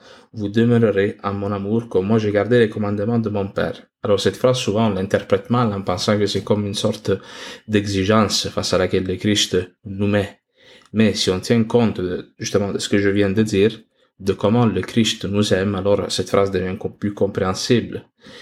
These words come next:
Tout ce texte qu'on vient de proclamer, euh,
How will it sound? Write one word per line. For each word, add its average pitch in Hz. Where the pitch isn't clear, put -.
Tout 139
ce 131
texte 113
qu'on 101
vient 101
de 101
proclamer, 95
euh, 95